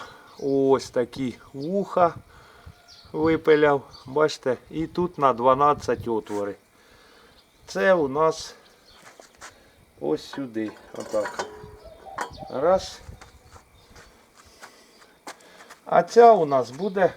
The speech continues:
ось сюди. А кріпиться вона буде ось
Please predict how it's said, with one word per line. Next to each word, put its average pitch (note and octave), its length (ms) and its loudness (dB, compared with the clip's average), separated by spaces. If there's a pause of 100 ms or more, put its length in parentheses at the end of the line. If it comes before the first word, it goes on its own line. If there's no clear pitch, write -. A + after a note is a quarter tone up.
ось F3 240 0
сюди. B2+ 540 -4 (1160)
А - 120 0
кріпиться E3+ 640 4
вона C#3+ 280 8
буде C#3+ 420 2 (1400)
ось D#3 480 2